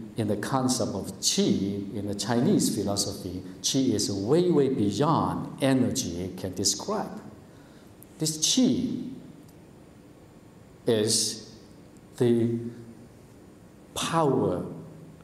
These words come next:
the life force within. It carries the origin of the information of your life. When you activate this qi inside you,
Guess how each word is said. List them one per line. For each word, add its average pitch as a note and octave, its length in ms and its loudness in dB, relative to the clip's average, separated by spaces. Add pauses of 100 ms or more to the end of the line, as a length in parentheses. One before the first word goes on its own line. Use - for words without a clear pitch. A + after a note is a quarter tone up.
the A2 140 0
life D3+ 300 0
force - 1000 0
within. A2 600 -4 (440)
It B2 240 2
carries B2 840 2
the C3 220 2 (140)
origin A2 840 2 (340)
of A#2+ 220 2
the D3 80 4
information C#3 840 2 (120)
of A2 160 -2
your A2+ 140 0
life. - 560 -4 (1700)
When A#3 160 4
you F#3 360 2
activate A2 720 0 (160)
this F3 300 2
qi - 500 0 (560)
inside D#3 720 2
you, F#2+ 140 -10